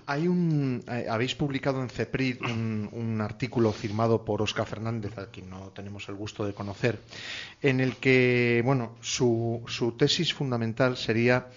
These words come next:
eh, corrígeme si me equivoco, ¿no?, que la democracia revolucionaria, eh, sería el inicio de la ruptura radical con el, los estados actuales que, eh, han, han permanecido, claro, en, en Ecuador y en, y en El Salvador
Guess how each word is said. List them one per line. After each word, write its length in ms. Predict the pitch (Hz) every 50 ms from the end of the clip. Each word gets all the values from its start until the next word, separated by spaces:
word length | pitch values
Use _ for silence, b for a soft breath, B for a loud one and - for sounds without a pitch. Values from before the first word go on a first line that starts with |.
| B B B B B B B -
eh, 200 | - 113 107 104
corrígeme 440 | - 104 104 110 101 101 120 117 113
si 140 | - - 117
me 100 | 107 104
equivoco, 400 | 107 110 101 107 104 - - 95
¿no?, 220 | 95 110 139 156 B B B B B B _
que 320 | - 135 123 123 123 - 143
la 240 | 131 139 135 123 117
democracia 640 | 110 123 120 120 120 120 147 156 156 - 185 175
revolucionaria, 1000 | 156 156 156 139 135 131 127 - - - 120 113 120 143 151 139 131 120 120 147 - B B B B B B B -
eh, 340 | - 123 120 120 120 123
sería 680 | 120 - - - 131 117 113 165 190 170 120 101 95 - -
el 200 | - 127 120 113
inicio 440 | 113 110 120 139 139 - - 143 143
de 60 | 139
la 120 | 135 131 120
ruptura 440 | 117 117 107 - - 139 131 131
radical 680 | 123 113 113 104 101 107 107 - - 135 117 104 104 -
con 200 | - 110 104 101
el, 220 | 101 101 101 101
los 240 | 101 107 101 - -
estados 440 | 98 - - - 110 107 117 110 -
actuales 540 | 117 110 - - 113 110 107 110 117 113 -
que, 420 | - - 107 101 107 107 - - - -
eh, 420 | 107 104 104 104 110 110 110 - -
han, 320 | 101 101 101 98 98 95 98
han 180 | 101 98 98 98
permanecido, 600 | - 107 98 92 92 92 87 - 160 147 131 110
claro, 240 | - 123 120 120 110
en, 220 | 101 104 104 104 -
en 160 | - - 101
Ecuador 500 | 104 101 - 107 101 104 113 117 120 117
y 140 | 117 113 113
en, 200 | 110 107 107 107
y 120 | - 113 113
en 100 | 113 110
El 60 | 101
Salvador 440 | - - 110 107 104 110 117 123